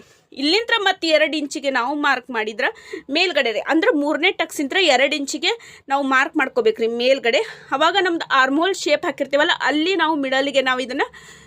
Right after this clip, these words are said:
ಜಾಯಿನ್ ಮಾಡ್ಬೇಕು. ಅವಾಗ ನಮ್ದು ಒಂದು ನಾಲ್ಕನೇ ಟಕ್ಸು ರೆಡಿ ಆತ್ರಿ. ಈ ಥರ ನಾವು ನಾಲ್ಕು ಟಕ್ಸ್‌ಗಳನ್ನ ರೆಡಿ ಮಾಡ್ಕೋಬೇಕು. ಏನು ಪ್ರಾಬ್ಲಮ್ ಆಗೋದಿಲ್ಲ, ತಲೆಬ್ಯಾನ್ ಇರೋದಿಲ್ಲ.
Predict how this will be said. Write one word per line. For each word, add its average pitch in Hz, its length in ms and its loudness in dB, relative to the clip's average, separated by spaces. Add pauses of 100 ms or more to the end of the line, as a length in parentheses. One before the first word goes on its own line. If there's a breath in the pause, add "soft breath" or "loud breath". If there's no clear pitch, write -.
(120)
ಜಾಯಿನ್ 370 340 0
ಮಾಡ್ಬೇಕು. 226 360 -2
ಅವಾಗ 294 240 2
ನಮ್ದು 302 280 2
ಒಂದು 285 180 0
ನಾಲ್ಕನೇ 269 520 0
ಟಕ್ಸು 247 380 -2
ರೆಡಿ 381 240 2
ಆತ್ರಿ. 233 320 -2 (420 loud breath)
ಈ 403 240 4
ಥರ 392 280 0
ನಾವು 320 420 0
ನಾಲ್ಕು 277 480 0
ಟಕ್ಸ್‌ಗಳನ್ನ 277 640 0
ರೆಡಿ 247 280 0
ಮಾಡ್ಕೋಬೇಕು. 277 600 0 (540 loud breath)
ಏನು 370 320 2
ಪ್ರಾಬ್ಲಮ್ 285 480 2
ಆಗೋದಿಲ್ಲ, 277 380 0
ತಲೆಬ್ಯಾನ್ 294 480 0
ಇರೋದಿಲ್ಲ. 285 280 0